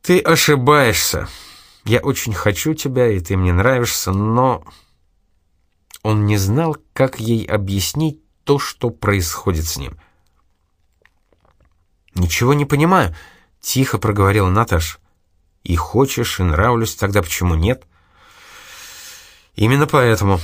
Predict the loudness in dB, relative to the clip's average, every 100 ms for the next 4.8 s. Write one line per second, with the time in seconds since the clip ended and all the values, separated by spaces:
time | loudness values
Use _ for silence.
0 | -6 -16 -8 0 0 0 0 0 0 -2
1 | _ 0 0 -2 -2 0 0 2 2 2
2 | 2 2 0 0 -2 -2 -4 -2 0 0
3 | 0 -2 -2 0 2 2 2 2 2 2
4 | 2 0 0 -2 -2 -4 -4